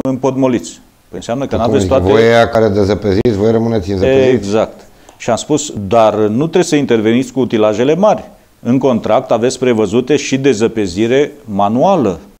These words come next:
Speaker 1: Deci se poate interveni
Speaker 2: Și ce,
Speaker 1: să
Speaker 2: pe străzile, mă, de la periferie, alea nu sunt prevăzute în contract sau cum?
Speaker 1: Ba, sunt prevăzute, dar au zis că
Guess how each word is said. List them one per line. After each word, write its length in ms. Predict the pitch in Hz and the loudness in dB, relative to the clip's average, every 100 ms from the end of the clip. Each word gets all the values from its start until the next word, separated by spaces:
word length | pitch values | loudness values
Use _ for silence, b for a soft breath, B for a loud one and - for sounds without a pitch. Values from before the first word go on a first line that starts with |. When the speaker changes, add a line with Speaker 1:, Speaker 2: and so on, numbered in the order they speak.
| _ _ - | _ _ -16
Speaker 1:
Deci 100 | 87 | -12
se 140 | 92 | -12
poate 580 | 87 110 135 147 151 - | -2 -2 0 0 0 0
interveni 480 | 131 120 117 101 101 123 | -6 -2 -2 0 -2 -2
Speaker 2:
Și 100 | - | -4
ce, 180 | - | -2
Speaker 1:
să 220 | 107 98 87 | -2 -2 -6
Speaker 2:
pe 120 | 98 | -6
străzile, 580 | 85 98 107 107 101 95 90 82 | -6 -4 -2 0 2 0 -2 -4
mă, 220 | 90 85 | -4 -6
de 100 | 87 90 | -4 -6
la 80 | |
periferie, 720 | 87 90 87 - 87 104 98 90 85 | -4 -6 -8 -6 -4 -2 -2 -2 -4
alea 160 | 95 | -4
nu 120 | 90 87 | -4 -6
sunt 120 | - | -6
prevăzute 380 | 104 98 92 113 | -4 -4 -6 -8
în 60 | |
contract 440 | 104 - - 135 - | -8 -12 -6 -6 -6
sau 160 | 175 185 | -12 -8
cum? 80 | 170 | -4
Speaker 1:
Ba, 140 | 90 | -4
sunt 220 | - 101 | -4 -6
prevăzute, 600 | 101 107 107 110 170 - | -2 0 0 -2 -2 -4
dar 160 | 82 85 | -4 -2
au 100 | 82 | -2
zis 180 | 90 95 | -6 -10
că 380 | - 113 123 | -8 -8 -6